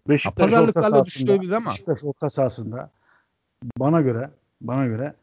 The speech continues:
Speaker 1: vazgeçilmez ve en değerli oyuncu Dorukhan. Ne El Neni ne başka. Atiba'nın yaşı itibariyle söylüyorum.
Speaker 2: Ya, yaş itibariyle
Speaker 1: Atiba'nın yaşı
Speaker 2: tabii
Speaker 1: itibariyle
Speaker 2: Atiba
Speaker 1: söylüyorum.
Speaker 2: Dorukhan karşılaştırılamaz.
Speaker 1: Ee,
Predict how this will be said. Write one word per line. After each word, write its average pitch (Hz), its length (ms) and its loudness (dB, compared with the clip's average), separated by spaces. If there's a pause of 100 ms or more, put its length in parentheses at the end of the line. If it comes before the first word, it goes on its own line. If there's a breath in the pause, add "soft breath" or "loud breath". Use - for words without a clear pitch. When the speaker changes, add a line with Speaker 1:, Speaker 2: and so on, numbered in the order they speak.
(480)
Speaker 1:
vazgeçilmez 143 920 0
ve 160 100 -2
en 165 140 0
değerli 135 240 2
oyuncu 131 220 -2
Dorukhan. 107 320 -8 (300)
Ne 135 120 -6
El 151 220 -4
Neni 139 300 0
ne 135 80 0
başka. 123 200 -2
Atiba'nın 170 460 2
yaşı 156 300 2
itibariyle 131 420 -2
söylüyorum. 117 400 -6
Speaker 2:
Ya, - 180 -20 (140)
yaş 180 140 -6
itibariyle 131 400 -2
Speaker 1:
Atiba'nın 147 160 2
yaşı 120 140 2
Speaker 2:
tabii 110 100 -2
Speaker 1:
itibariyle 123 240 -6
Speaker 2:
Atiba 123 260 -6
Speaker 1:
söylüyorum. 123 240 -4
Speaker 2:
Dorukhan 127 280 -4
karşılaştırılamaz. 139 840 -2
Speaker 1:
Ee, 139 340 -2